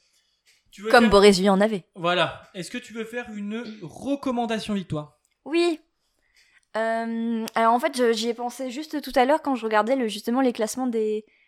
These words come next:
Speaker 2: des, euh, des cent meilleurs livres du vingtième siècle. Je, euh, est-ce que vous savez quel livre est à la quatrième place ?
Speaker 1: Euh, non, mais tu vas nous le dire.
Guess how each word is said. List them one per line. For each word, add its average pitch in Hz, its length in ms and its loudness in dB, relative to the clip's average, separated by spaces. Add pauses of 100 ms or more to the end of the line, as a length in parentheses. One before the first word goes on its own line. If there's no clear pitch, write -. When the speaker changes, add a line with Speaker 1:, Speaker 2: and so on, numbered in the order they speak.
(480)
Speaker 2:
des, 202 300 -4
euh, 196 180 -2
des 202 80 0
cent 262 200 2
meilleurs 240 360 2
livres 240 340 -4
du 208 320 -8
vingtième 233 380 0
siècle. 262 360 -4 (1080)
Je, 214 140 -6 (100)
euh, 208 340 6
est-ce 226 140 -4
que 285 80 -6
vous 269 100 -8
savez 262 300 -2
quel 247 320 -2
livre 262 240 -2 (640)
est 208 100 2
à 196 40 6
la 196 80 2
quatrième 240 500 -2
place ? 185 360 -12 (800)
Speaker 1:
Euh, 127 80 -6
non, 127 340 -2
mais 233 120 -8
tu - 100 -20
vas 131 140 -10
nous 127 120 -12
le 113 60 -14
dire. 113 240 -14